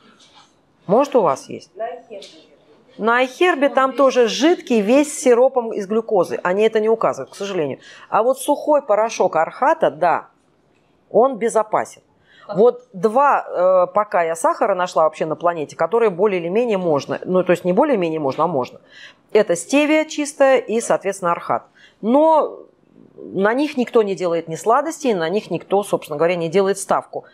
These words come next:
Speaker 1: Но единственное, чем мы можем подсластить свою жизнь во время бездрожжевого протокола.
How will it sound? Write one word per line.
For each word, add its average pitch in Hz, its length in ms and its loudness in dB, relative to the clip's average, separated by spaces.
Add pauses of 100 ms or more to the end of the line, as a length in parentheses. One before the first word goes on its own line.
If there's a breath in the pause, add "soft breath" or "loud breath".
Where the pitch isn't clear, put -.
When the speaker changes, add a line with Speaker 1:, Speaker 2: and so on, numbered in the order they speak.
(160 soft breath)
Speaker 1:
Но 214 100 2
единственное, 240 600 2
чем 247 220 0
мы 233 80 0
можем 226 320 0
подсластить 254 800 -2
свою 165 300 0
жизнь 247 420 -2 (240 soft breath)
во 202 160 0
время 226 260 0
бездрожжевого 170 400 -2
протокола. 139 500 -6